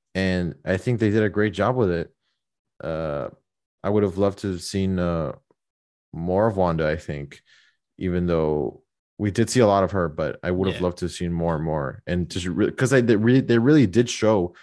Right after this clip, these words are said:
Speaker 1: how strong she is as, as an M C U character in this movie.
Speaker 2: Yeah, and, and I really liked how she was handled as a villain, because obviously in the comics, she's a villain for the most part. Uh, the M C U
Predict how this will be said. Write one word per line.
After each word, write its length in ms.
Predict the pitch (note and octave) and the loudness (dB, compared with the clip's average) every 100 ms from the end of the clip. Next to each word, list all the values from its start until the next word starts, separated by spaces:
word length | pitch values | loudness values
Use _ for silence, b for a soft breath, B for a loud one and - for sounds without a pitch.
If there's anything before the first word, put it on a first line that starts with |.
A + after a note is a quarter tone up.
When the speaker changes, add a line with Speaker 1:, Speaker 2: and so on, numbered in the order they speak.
| B - | B -4
Speaker 1:
how 180 | G#2+ | -2
strong 400 | G#2 - G#2+ G#2 | -2 -2 -2 -2
she 240 | G2 G2 G2+ | -6 -8 -4
is 160 | F#2 | -4
as, 140 | F2 E2+ | -6 -8
as 220 | - F2+ | -6 -6
an 80 | F2+ | -4
M 140 | F#2+ F2+ | -4 -4
C 160 | - | -4
U 160 | F2+ F2 | -2 -2
character 440 | E2+ C#2+ D2 D2+ C2 | -4 -6 -6 -8 -8
in 80 | |
this 180 | C2+ - | -8 -8
movie. 140 | D3 E3+ | -6 -4
Speaker 2:
Yeah, 340 | D#3+ C#3 B2+ - | -4 -4 -10 -10
and, 200 | D#3 D#3+ | -6 -6
and 260 | - E3 E3+ | -4 -2 2
I 60 | |
really 320 | G#3 G#3+ G#3+ D#3 | 2 4 4 4
liked 520 | D3+ - _ - - _ _ _ _ _ _ | 2 -2 _ -20 -20 _ _ _ _ _ _
how 340 | - D3+ D3 D#3+ | -6 0 0 0
she 180 | - | -4
was 140 | D3 C#3 | -6 -4
handled 320 | D3+ D3 D3 | -4 -2 0
as 120 | C3 | 0
a 60 | B2+ | -4
villain, 380 | B2 B2 C3+ C3+ | -6 -6 -4 -6
because 480 | B2+ - B2+ - _ _ _ _ _ - | -8 -8 -10 -10 _ _ _ _ _ -6
obviously 680 | C#3 C#3 C3+ C3 C3 B2 - | -4 -2 -4 -2 -2 -2 -4
in 140 | B2+ B2+ | -6 -4
the 60 | A#2+ | -2
comics, 760 | C#3+ C3+ C3 B2+ - - _ _ _ _ - | -2 0 -2 -6 -16 -20 _ _ _ _ -18
she's 260 | - C3 C#3 | -10 -8 -6
a 60 | |
villain 480 | C#3 C3+ C3+ C3 B2+ _ _ _ | -4 -2 -2 -2 -6 _ _ _
for 160 | D3 | -4
the 80 | C#3 | -2
most 280 | C3 C3+ - | 0 -2 -2
part. 340 | C3+ C3 B2 _ _ _ _ _ _ A2 | -4 -4 -6 _ _ _ _ _ _ -8
Uh, 300 | A2+ A2 A2+ | -6 -6 -6
the 120 | B2+ | -4
M 140 | C3 | -4
C 160 | B2+ B2+ | -4 -4
U 320 | B2+ B2+ | -4 -4